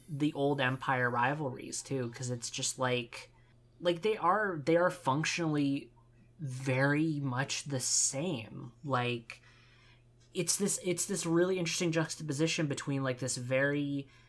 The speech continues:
like, deliberately, like, fundy fascist situation that Horde Prime's got going on, this, like, very cold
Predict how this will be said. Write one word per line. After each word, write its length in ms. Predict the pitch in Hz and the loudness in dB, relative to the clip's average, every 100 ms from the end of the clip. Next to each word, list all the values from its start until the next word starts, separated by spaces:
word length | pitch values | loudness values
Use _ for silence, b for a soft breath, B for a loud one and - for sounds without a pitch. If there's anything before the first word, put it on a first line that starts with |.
| b b b b b - _ - - | b b b b b -20 _ -20 -4
like, 460 | 143 131 123 - _ _ 165 127 | 2 2 2 -4 _ _ -12 -6
deliberately, 960 | 185 180 170 165 170 156 175 170 160 160 | 0 2 4 6 6 4 2 4 4 4
like, 360 | 147 135 127 - | 4 0 0 -10
fundy 880 | - - 156 156 165 160 143 143 135 | -20 0 4 4 4 2 0 -2 -4
fascist 1000 | - - - 135 135 - - 135 - - | -6 -14 -6 -2 0 0 -2 -2 -4 -4
situation 1000 | - 151 139 - 139 127 135 - 151 135 | -2 0 0 0 2 2 0 0 0 0
that 220 | 123 117 | -2 -4
Horde 360 | 123 135 127 127 | -4 -2 -2 -2
Prime's 440 | - 175 262 247 | 0 0 0 -2
got 260 | 143 123 123 | -2 -4 -2
going 300 | 120 117 117 | -2 -2 -4
on, 220 | 113 117 | -6 -4
this, 200 | 123 - | -4 -2
like, 160 | 123 120 | -6 -4
very 400 | 131 135 139 139 - | -6 -2 -2 -4 -12
cold 680 | - 147 139 135 135 131 | -8 -2 2 2 2 -2